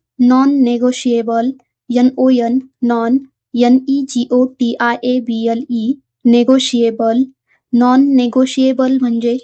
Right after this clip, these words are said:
चर्चेसाठी न खुला किंवा निश्चित. एंटेल, ई एन टी ए आय एल, एंटेल म्हणजे परिणाम भोगणे किंवा समाविष्ट करणे. कॉस्ट,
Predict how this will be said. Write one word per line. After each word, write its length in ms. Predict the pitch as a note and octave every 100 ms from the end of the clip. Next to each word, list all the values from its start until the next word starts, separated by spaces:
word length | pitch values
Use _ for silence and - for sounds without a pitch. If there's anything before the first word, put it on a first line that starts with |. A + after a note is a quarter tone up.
| _
चर्चेसाठी 800 | B3+ A#3+ A#3 C4 C4 B3+ - C4
न 180 | B3 B3 B3
खुला 320 | B3+ A#3+ A#3+ - _ _ _
किंवा 220 | B3+ B3
निश्चित. 640 | B3+ A#3+ - - A#3 B3 _ _ _ _ _ _ _ _ _ -
एंटेल, 580 | B3 C4 C4 A#3 A#3 C4 - _ _ _
ई 160 | B3 C4
एन 180 | C#4 C#4
टी 200 | B3 A#3
ए 120 | A#3+ -
आय 240 | A#3 A#3 A3+
एल, 180 | A3+ C4 _ _ -
एंटेल 400 | A#3+ A#3+ C4 C4
म्हणजे 380 | C4 B3 C4 C4+ -
परिणाम 480 | B3 A#3 A#3 A#3+ A#3+
भोगणे 480 | B3+ A#3+ A#3+ A#3 C4 _
किंवा 240 | _ B3 B3+
समाविष्ट 580 | C4 A#3 A#3 A3+ - B3
करणे. 480 | B3+ B3+ A#3 A3+ C4 - _ _ _ _ _ _ _
कॉस्ट, 420 | A#3+ A3+ B3+